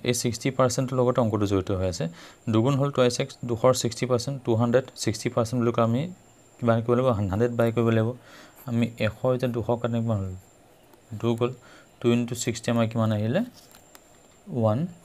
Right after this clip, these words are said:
টুৱেণ্টি। ষাঠি দুগুণ এশ বিছ। এতিয়া দুটা এক্সৰ দাম যদি এশ বিছ হয়, এটা এক্স কিমান হ'ব? দুইৰে ওৱান টুৱেণ্টি কাটি দিয়ক আপুনি, টু হ'ল ছিক্সটি। মানে এক্সৰ ভেলু কিমান পালোঁ আমি? ষাঠি। তে এক্সৰ আধা বুলি কৈছে,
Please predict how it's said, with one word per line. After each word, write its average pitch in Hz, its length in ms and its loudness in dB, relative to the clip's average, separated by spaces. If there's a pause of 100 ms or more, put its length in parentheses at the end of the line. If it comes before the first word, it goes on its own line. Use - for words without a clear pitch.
(100)
টুৱেণ্টি। 95 540 0 (520)
ষাঠি - 320 -2
দুগুণ 117 220 2 (180)
এশ - 80 -4 (180)
বিছ। 101 160 -2 (340)
এতিয়া 127 180 0 (160)
দুটা 120 220 2 (100)
এক্সৰ 143 260 0
দাম 143 160 2
যদি 139 120 -2 (140)
এশ - 100 -4 (180)
বিছ 113 180 0
হয়, 113 120 4
এটা 131 180 0
এক্স 120 140 -4
কিমান 120 220 0
হ'ব? 92 100 -2 (120)
দুইৰে 113 260 0 (140)
ওৱান 113 240 -2
টুৱেণ্টি 113 300 -4 (200)
কাটি - 240 -10
দিয়ক 110 220 -8
আপুনি, 110 200 -8 (160)
টু - 80 -10 (100)
হ'ল 139 140 -6 (600)
ছিক্সটি। - 360 -6 (640)
মানে 131 140 -6 (140)
এক্সৰ 147 280 2
ভেলু 143 160 4
কিমান 139 200 0
পালোঁ 131 180 2
আমি? 190 100 0 (100)
ষাঠি। 95 260 0 (1120)
তে 123 80 4 (160)
এক্সৰ 160 280 2 (120)
আধা 117 200 6
বুলি 131 200 2
কৈছে, - 200 -4